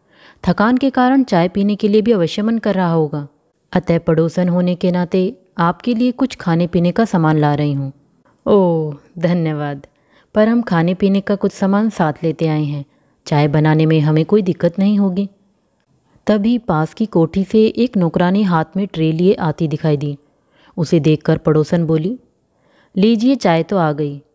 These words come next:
रात का भोजन हमारे साथ कीजिए हमारे घर पर।" "नहीं, नहीं, आप उसका कष्ट मत कीजिए, अंदर आइए न,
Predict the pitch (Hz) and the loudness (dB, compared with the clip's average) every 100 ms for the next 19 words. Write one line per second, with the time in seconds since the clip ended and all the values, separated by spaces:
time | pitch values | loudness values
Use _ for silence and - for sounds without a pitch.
0 | _ - 156 156 - 160 151 156 170 170 | _ -4 -2 -2 -4 -2 0 0 -2 -4
1 | 170 151 160 170 170 165 175 - 180 180 | -4 -2 0 0 0 0 -2 -2 -2 0
2 | 233 202 240 262 269 170 165 156 - _ | 0 2 2 4 2 0 0 -4 -4 _
3 | _ _ _ _ _ _ _ _ 180 175 | _ _ _ _ _ _ _ _ 2 4
4 | 240 240 180 254 - _ _ - 160 196 | 6 4 2 -2 -6 _ _ -4 -2 -2
5 | 240 - 269 190 - 247 277 285 240 208 | -6 -6 -2 -2 -2 -2 -2 -2 -2 -2
6 | 151 - _ _ _ - 202 240 302 226 | -4 -8 _ _ _ -2 2 4 4 2
7 | 185 180 202 | 0 -2 -4